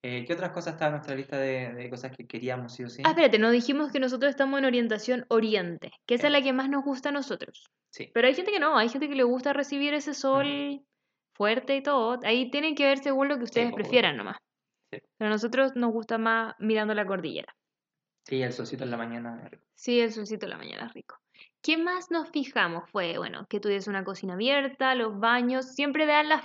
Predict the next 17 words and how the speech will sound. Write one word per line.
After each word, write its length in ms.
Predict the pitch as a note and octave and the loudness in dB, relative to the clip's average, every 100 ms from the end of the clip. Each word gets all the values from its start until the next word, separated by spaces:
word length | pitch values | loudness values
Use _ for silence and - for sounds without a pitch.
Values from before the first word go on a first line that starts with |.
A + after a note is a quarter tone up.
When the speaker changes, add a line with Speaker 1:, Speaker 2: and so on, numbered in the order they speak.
| - | -6
Speaker 2:
fotos 500 | - A3 A#3 C#4 C4+ | -2 0 2 0 2
de 120 | C4+ C4 | 2 4
los 180 | C4 | 4
departamentos 680 | A#3+ B3+ B3+ B3 B3 B3+ C4+ | 2 2 0 -2 -2 -4 -4
que 100 | C4+ | -4
ponen 400 | A3 A3 A#3 B3 | -2 0 2 2
en 120 | B3 B3 | 0 0
estas 300 | B3 - A#3+ _ | -2 -6 -8 _
páginas, 640 | - G#3+ - C4 E4 F4+ - _ | -4 -4 -4 -4 -2 -4 -14 _
Speaker 1:
Sí, 160 | - - _ | -20 -20 _
obvio. 120 | - - | -20 2
Speaker 2:
porque 920 | A3 A3 G#3+ G#3 G#3 G#3 G3+ G3+ F#3+ F#3+ | 4 4 4 2 4 4 4 2 0 0
de 100 | G3+ | 0
repente 480 | G3+ G#3 A3+ B3 B3+ | 0 0 0 2 2
están 360 | A#3+ A3 A3 | 0 -2 0
bien 160 | G#3+ A3+ | 2 2
detonados. 400 | B3 A#3+ - - | 2 0 -2 -10